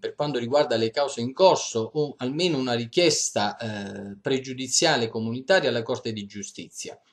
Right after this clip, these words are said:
considerato che, eh, non si ritiene che una misura di due virgola cinque mensilità, anche se fossero dodici, sia una misura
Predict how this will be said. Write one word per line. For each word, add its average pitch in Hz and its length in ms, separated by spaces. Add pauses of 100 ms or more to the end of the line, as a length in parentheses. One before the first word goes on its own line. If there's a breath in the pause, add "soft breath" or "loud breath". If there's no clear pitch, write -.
considerato 131 800
che, 135 340
eh, 107 340
non 139 220
si 127 160
ritiene 123 640
che 131 340
una 113 220
misura 120 500
di 117 300
due 143 180
virgola 131 360
cinque 147 340
mensilità, 120 760
anche 123 340
se 156 160
fossero 147 420
dodici, 113 480
sia 131 340
una 117 160
misura 123 580